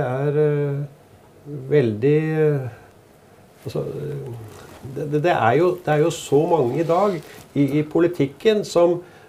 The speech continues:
som, hva skal en si, som ikke har vist hva de er, eh, gode for i arbeidslivet eller i samfunnslivet. En,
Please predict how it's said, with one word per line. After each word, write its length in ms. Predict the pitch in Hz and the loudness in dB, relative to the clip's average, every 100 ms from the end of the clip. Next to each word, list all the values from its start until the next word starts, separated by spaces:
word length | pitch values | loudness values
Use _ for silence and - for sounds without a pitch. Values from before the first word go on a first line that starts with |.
| - | -20
som, 400 | - 156 165 151 - 175 | -6 -2 0 -2 -8 -6
hva 100 | 147 | -4
skal 160 | - 165 | -2 -2
en 80 | 165 | 0
si, 100 | 160 | 0
som 160 | 170 170 | 4 2
ikke 240 | - 147 | 2 0
har 240 | 170 170 143 | 2 2 0
vist 560 | 110 135 233 247 - | -2 0 0 -2 -4
hva 160 | 220 196 180 | -2 0 2
de 80 | 180 165 | 2 2
er, 220 | 160 151 117 - - | 2 0 -2 -12 -10
eh, 800 | 151 151 151 151 147 147 143 143 147 | -6 -2 2 2 2 -2 -2 -4 -2
gode 380 | 160 147 113 - | 2 2 2 2
for 240 | 147 127 101 - - | 2 2 -2 -12 -2
i 140 | 143 156 151 | 2 4 4
arbeidslivet 800 | 156 107 113 - 131 127 131 160 113 | 4 4 0 0 -2 0 2 2 2
eller 160 | 117 135 | 2 2
i 120 | 147 | 0
samfunnslivet. 960 | 147 135 - 110 - 120 123 127 - - - | 0 -4 -4 -6 -2 -2 -2 -4 -6 -20 -12
En, 160 | - | -2